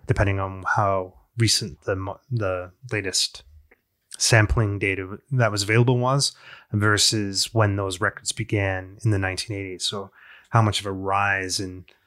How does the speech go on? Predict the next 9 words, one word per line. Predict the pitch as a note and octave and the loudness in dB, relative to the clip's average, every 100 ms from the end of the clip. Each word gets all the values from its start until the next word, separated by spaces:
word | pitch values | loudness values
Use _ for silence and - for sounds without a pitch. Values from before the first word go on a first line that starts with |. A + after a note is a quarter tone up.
| _ | _
potentially | - - A#2+ G#2+ - A2 G2+ F#2+ F#2+ | -10 0 4 4 2 -4 -8 -10 -12
lakes | G2+ G2+ - - | -8 -8 -6 -8
at | G2 | -6
risk | G#2+ F#2+ - - - - _ _ - | -4 -2 -2 -4 -6 -20 _ _ -4
had | A2 F#2+ | -4 -2
been | G2+ F#2 | -2 -2
since | - G#2 - - | -4 -4 -6 -4
in, | G#2 | -4
in, | G2+ G#2+ G#2 | -4 -6 -8